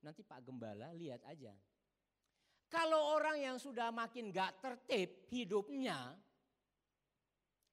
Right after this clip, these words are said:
selalu merasa lemah, gak pernah peduli dengan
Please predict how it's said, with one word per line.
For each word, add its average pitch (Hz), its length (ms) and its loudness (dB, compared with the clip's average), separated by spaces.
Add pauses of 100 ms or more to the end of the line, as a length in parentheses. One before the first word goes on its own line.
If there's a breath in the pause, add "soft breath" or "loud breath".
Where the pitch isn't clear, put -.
(340 soft breath)
selalu 285 560 6
merasa 247 400 4
lemah, 233 640 0 (1120)
gak 220 240 0
pernah 262 320 0
peduli 277 560 -2
dengan 233 320 0